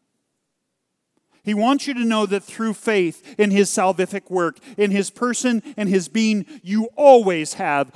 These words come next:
a hope and a future. The world sells you a bunch of other nonsense.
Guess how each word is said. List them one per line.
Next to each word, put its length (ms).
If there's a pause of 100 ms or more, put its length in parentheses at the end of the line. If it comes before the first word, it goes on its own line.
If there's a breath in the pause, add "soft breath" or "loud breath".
(120)
a 100
hope 380 (140 loud breath)
and 160
a 60
future. 640 (2500)
The 60
world 280
sells 280
you 100
a 60
bunch 240
of 80
other 200
nonsense. 920